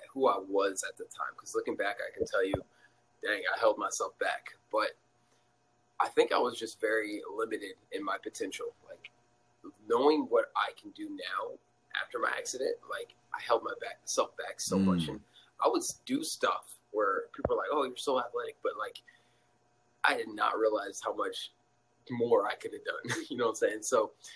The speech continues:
Speaker 1: thinking back of twenty-four-year-old Dre, it was very, like, "I'm gonna be a stunt performer, blah, blah, blah."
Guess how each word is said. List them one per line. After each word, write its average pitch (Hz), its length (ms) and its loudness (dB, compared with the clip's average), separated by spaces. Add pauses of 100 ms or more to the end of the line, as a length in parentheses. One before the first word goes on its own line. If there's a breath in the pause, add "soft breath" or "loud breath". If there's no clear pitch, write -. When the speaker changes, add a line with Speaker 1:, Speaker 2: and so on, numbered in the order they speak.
(440 loud breath)
Speaker 1:
thinking 156 260 4
back 127 300 2
of 113 120 -10
twenty-four-year-old 117 760 -4
Dre, 98 400 -6
it 113 100 -8
was 107 300 -8
very, 113 340 4
like, 95 460 -6 (1700)
"I'm 120 180 6
gonna 113 180 4
be 107 480 0
a - 60 -6
stunt - 300 0
performer, - 540 -4 (120)
blah, 101 140 -4
blah, - 160 -14
blah." 95 220 0